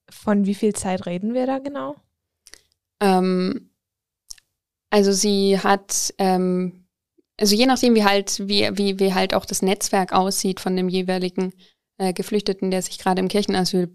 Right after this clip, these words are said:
Speaker 2: befindet. Man muss halt wissen, dazu kommen wir später auch nochmal kurz, ähm, dass es wahnsinnig einsam ist. Also die Geflüchteten dürfen ja das Gelände der Kirchengemeinde nicht verlassen. Also im Normalfall ist es halt irgendwie das Gemeindehaus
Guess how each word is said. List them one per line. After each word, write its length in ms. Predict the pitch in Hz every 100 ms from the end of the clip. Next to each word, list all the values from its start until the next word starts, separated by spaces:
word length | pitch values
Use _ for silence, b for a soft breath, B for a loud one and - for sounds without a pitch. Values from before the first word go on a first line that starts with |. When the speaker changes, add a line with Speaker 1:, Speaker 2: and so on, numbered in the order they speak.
| _ -
Speaker 2:
befindet. 680 | 185 196 196 190 190 180
Man 120 | 185 185
muss 180 | 196
halt 260 | 185 185 - B B B B
wissen, 340 | 220 - 214
dazu 240 | 190 190 -
kommen 220 | 196 190
wir 100 | 185
später 380 | - 190 - 220
auch 100 | 208
nochmal 340 | 202 190 190
kurz, 440 | - 202 196 - -
ähm, 320 | 190 185 180 b b _ _
dass 100 | -
es 120 | 190
wahnsinnig 520 | 185 185 202 190 - 185
einsam 340 | 208 202 180
ist. 240 | 185 180
Also 180 | 196 180
die 100 | 185
Geflüchteten 800 | 185 - 214 - 196 - 196 190 b b -
dürfen 280 | 202 202 190
ja 360 | 190 185 185 254 - _ _ 196
das 240 | 190 -
Gelände 760 | 196 185 202 214 208 208 208 - _ _ _ -
der 180 | 190 185
Kirchengemeinde 600 | - 214 190 185 185 185
nicht 200 | 190 -
verlassen. 640 | 185 185 185 - 180 180
Also 320 | 196 180 175 185
im 180 | 180
Normalfall 540 | 180 180 185 185 185 185
ist 140 | 185
es 120 | 185 185
halt 180 | 180
irgendwie 220 | 185 190 180
das 120 | -
Gemeindehaus 720 | 185 185 202 202 202 220